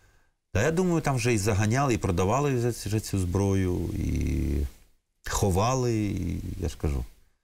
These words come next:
І, не дай Боже, почнуть використовувати в своїх там, в своїх якихось так інтересах.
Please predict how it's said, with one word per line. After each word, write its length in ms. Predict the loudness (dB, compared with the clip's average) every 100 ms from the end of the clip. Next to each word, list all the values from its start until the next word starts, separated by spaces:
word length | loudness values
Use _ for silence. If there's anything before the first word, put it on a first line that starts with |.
| _ _ _ -4
І, 60 | 0
не 100 | 2
дай 180 | 2 2
Боже, 220 | 2 0
почнуть 360 | -2 -2 -2
використовувати 640 | 0 0 0 2 0 2 0
в 60 |
своїх 420 | -2 0 2 0 0
там, 280 | -2 -2 -4 -14 _ _ _ _ _ _ _ _ _ _ _ _ _ _ _ _
в 40 |
своїх 220 | 0 2 0
якихось 400 | 0 -2 -2 -2
так 200 | -2 0
інтересах. 680 | 0 2 0 0 -4 -6